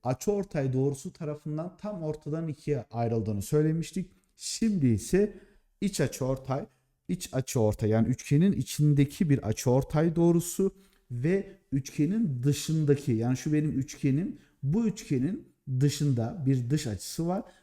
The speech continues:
Bu dış açının ikiye ayrılması sonucu ortaya çıkan dış açı ortayın oluşturduğu teorem. Bu uzunlukları bulmamıza yarayan teoremlerden bahsedeceğiz. Ama çokça,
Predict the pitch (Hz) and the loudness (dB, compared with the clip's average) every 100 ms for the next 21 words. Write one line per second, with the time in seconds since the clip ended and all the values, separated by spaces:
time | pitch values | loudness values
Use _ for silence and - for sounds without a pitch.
0 | _ 147 196 165 240 - 160 165 - 175 | _ -6 -4 -4 -6 -8 -10 -10 -8 -6
1 | 180 - 135 - 151 175 139 139 147 147 | -6 -6 -10 -6 -4 -4 -6 -6 -6 -6
2 | 143 190 - 143 117 117 131 131 156 151 | -10 -12 -10 -6 -6 -6 -8 -4 -4 -4
3 | - 170 214 _ _ _ _ 131 202 208 | -6 -8 -10 _ _ _ _ -4 -4 -4
4 | 135 - 117 104 92 107 101 147 208 - | -8 -8 -6 -6 -6 -4 0 0 -2 -8
5 | - _ _ 156 170 147 - 113 104 156 | -18 _ _ -4 -4 -4 -6 -8 -4 -4
6 | 247 220 - 143 123 110 92 _ - 160 | -6 -10 2 2 4 0 -4 _ -4 0
7 | 143 117 110 113 110 131 151 127 104 117 | 0 0 -2 -2 -2 -2 0 0 0 -2
8 | 123 131 220 - 151 143 139 131 120 120 | -2 -4 -6 -6 -2 0 0 0 0 -2
9 | 110 95 - 92 165 180 - _ _ - | -2 -4 -10 -10 -8 -8 -12 _ _ -10
10 | 214 185 - - _ _ - 180 160 - | -6 -6 -6 -14 _ _ -8 -6 -6 -4
11 | 107 | -6